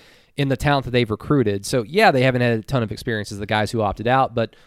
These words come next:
we have faith in these guys. We know that they're talented. Let's showcase it right now, 'cause this is the best way. This is the best way to attack it. If we can just already set the tone offensively by getting onto the edge,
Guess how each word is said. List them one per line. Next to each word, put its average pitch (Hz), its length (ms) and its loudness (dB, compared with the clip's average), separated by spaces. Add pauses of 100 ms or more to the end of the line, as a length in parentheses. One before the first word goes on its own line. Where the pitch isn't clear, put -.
(120)
we 123 280 -2
have 117 140 0
faith 196 300 2
in 117 60 -6
these 110 180 -6
guys. 104 360 -4
We 113 120 -10
know 120 160 2
that 120 100 0
they're 117 100 2
talented. 143 600 -2 (320)
Let's 127 160 -10
showcase 147 500 4
it 117 80 -4
right 113 200 -4
now, 131 200 0
'cause 113 160 -8
this 147 160 -6
is 151 80 -10
the 131 80 0
best 127 300 2
way. 127 180 4
This 113 120 -4
is - 40 -12
the - 60 -14
best 120 180 -4
way 117 80 -2
to 107 100 -2
attack 127 360 -4
it. 110 80 -6
If 104 100 -6
we 170 140 0
can 151 160 -2
just 135 140 -4
already 147 440 4
set 139 260 -2
the - 60 -14
tone 127 540 0 (400)
offensively 123 480 -4
by 110 160 -2
getting 127 480 2 (320)
onto 139 200 2
the 110 200 2
edge, 131 400 2